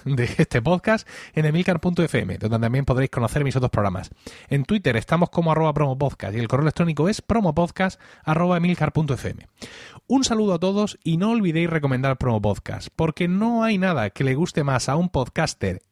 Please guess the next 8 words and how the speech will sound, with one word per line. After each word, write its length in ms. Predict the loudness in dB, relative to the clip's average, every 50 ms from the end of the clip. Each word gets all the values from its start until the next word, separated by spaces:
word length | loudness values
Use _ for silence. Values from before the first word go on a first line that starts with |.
| _ _
y 180 | -2 0 0
a 80 | 0 2
un 180 | 2 0 2 2
oyente 580 | 2 2 2 2 0 0 0 -2 -4 -6 -8 _ _ _ _ _ _ _ _ _ _ _ _ _ _ _ _ _
que 100 | 0 2
hablar 220 | 2 4 4 2 2
de 80 | 0
podcasting. 560 | 0 -2 -2 -2 -4 -6 -6 -8 -10 -12 -14